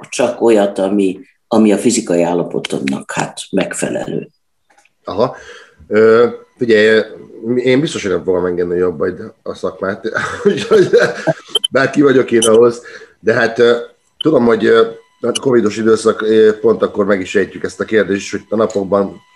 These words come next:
Speaker 2: kaptad meg az első.
Speaker 1: Kaptam meg az első oltást, igen, és tizenhetedikén megyek a következőre. De éppen most figyelmeztettek, hogy azért még ne legénykedjek, mert az első oltás még nem véd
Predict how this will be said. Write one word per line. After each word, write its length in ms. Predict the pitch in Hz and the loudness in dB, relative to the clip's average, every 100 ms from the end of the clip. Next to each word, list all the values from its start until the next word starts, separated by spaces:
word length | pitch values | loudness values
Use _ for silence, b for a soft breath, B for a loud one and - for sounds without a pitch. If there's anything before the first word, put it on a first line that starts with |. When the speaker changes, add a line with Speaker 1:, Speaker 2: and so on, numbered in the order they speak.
| - | -6
Speaker 2:
kaptad 340 | 104 - 98 | -4 -2 -2
meg 140 | 101 98 | 2 2
az 100 | 98 | 2
első. 480 | 101 - 101 92 90 B B B - _ | 2 0 -2 -2 -4 B B B -20 _
Speaker 1:
Kaptam 400 | 151 147 147 135 | 0 0 2 2
meg 180 | 127 123 | 2 2
az 100 | 113 | 0
első 400 | 120 117 - 104 | -2 -2 -2 0
oltást, 600 | 113 165 190 196 202 - | 2 0 -2 -2 -4 -4
igen, 340 | 120 151 175 | -2 -2 0
és 360 | 139 - - - _ | -2 -4 -10 -20 _
tizenhetedikén 1000 | 156 127 107 - - 98 - - 92 92 | 0 2 2 0 0 0 -2 -2 -2 0
megyek 400 | 104 90 82 - | 0 -2 -6 -8
a 140 | 78 | -6
következőre. 1040 | - 73 69 - 87 90 82 87 101 143 B B B - | -2 -2 -4 -6 -6 -2 2 2 2 0 B B B 0
De 80 | 90 | 2
éppen 300 | 143 139 113 | 2 2 2
most 300 | 117 113 - | 2 0 -4
figyelmeztettek, 920 | 113 110 101 98 - 92 - - 110 | 0 2 2 0 -2 -4 -2 -4 -2
hogy 160 | 110 95 | -2 0
azért 300 | 98 101 92 | 0 0 2
még 220 | 98 95 | 2 2
ne 120 | 110 | 2
legénykedjek, 840 | 104 90 90 90 92 90 104 - B B B | 2 2 0 -2 -4 -2 0 0 B B B
mert 400 | - 110 110 110 | -2 0 2 0
az 160 | 95 101 | 0 2
első 460 | 110 110 - 101 98 | 2 0 0 0 2
oltás 520 | 107 107 92 95 82 | 2 0 -4 -6 -4
még 220 | 87 101 | -4 0
nem 260 | 104 95 90 | 0 0 0
véd 480 | 92 101 127 - | 2 4 2 -2